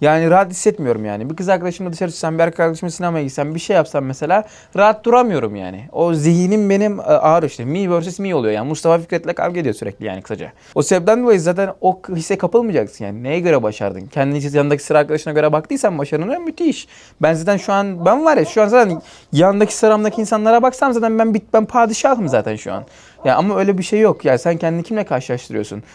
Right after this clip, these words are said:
Yani yirmi üç yaşındaki Fatih Sultan Mehmet'le karşılaştırıyorsan yandın zaten mesela. Yani kimle karşılaştırdığına bağlı. Adam yirmi bir yaşında İstanbul'u fethetmiş yani. Bu o sebepten dolayı kendini kimle karşılaştırdığına bağlı. Ben kendimi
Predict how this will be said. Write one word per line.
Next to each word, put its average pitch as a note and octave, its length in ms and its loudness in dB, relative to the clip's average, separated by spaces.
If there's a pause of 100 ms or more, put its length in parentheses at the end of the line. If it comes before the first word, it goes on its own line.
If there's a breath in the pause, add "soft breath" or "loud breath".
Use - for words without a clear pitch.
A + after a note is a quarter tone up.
(160 loud breath)
Yani C3 160 2
yirmi E3+ 220 4
üç F3+ 80 -4
yaşındaki E3+ 300 -4
Fatih E3 220 0
Sultan F3 200 -2
Mehmet'le F3 360 -4
karşılaştırıyorsan D3 640 -2
yandın A#3+ 420 -2
zaten D#3+ 280 -4
mesela. G#2 360 -10 (340 soft breath)
Yani B2+ 260 0
kimle F#3+ 300 -4
karşılaştırdığına F#3 640 -2
bağlı. D3 100 4
Adam D3 200 0
yirmi F3 220 -2
bir D#3+ 40 -2
yaşında D3+ 220 -4
İstanbul'u G3+ 340 -2
fethetmiş C#3+ 400 -10
yani. F#2+ 200 -8 (280 loud breath)
Bu E3+ 280 2
o - 60 -2
sebepten B3+ 440 2
dolayı E3+ 180 -2
kendini F#3 400 -2
kimle G#3+ 380 -4
karşılaştırdığına G3 640 0
bağlı. A#2 200 2
Ben D#3 160 2
kendimi D#3+ 480 -4